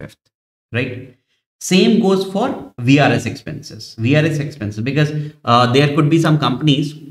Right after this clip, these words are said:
who incur expenses related to V R S. So if it is V R S ex-, expenses also, then they are also allowed. But please, same treatment, only one fifth will be allowed because these are allowed in five equal installments,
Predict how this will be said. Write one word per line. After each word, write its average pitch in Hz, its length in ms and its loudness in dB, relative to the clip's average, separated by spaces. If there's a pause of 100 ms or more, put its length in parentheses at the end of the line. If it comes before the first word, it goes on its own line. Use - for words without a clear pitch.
(320)
who 147 80 2
incur 151 720 2
expenses 123 560 -4
related 110 340 0
to 120 100 -4
V 104 160 2
R 107 120 2
S. - 260 -10 (500)
So - 80 -4
if 180 160 -2
it 190 120 -2
is 180 60 0
V 117 240 2
R 143 60 2
S 165 180 -4
ex-, 156 260 -10
expenses 127 460 -8
also, 107 440 -4
then 107 240 0
they 104 80 0
are 113 100 2
also 120 300 -2
allowed. 175 360 -6
But 120 280 -10
please, 190 460 -4 (500)
same 202 340 0
treatment, 190 640 -2
only 139 340 2
one 117 300 2
fifth - 240 -4
will 147 120 -2
be 151 180 0
allowed 160 400 -4
because 117 260 -4
these 143 220 2
are 139 100 0
allowed 107 300 -2
in 170 160 -4
five 104 300 -6
equal 110 260 -8
installments, - 760 -14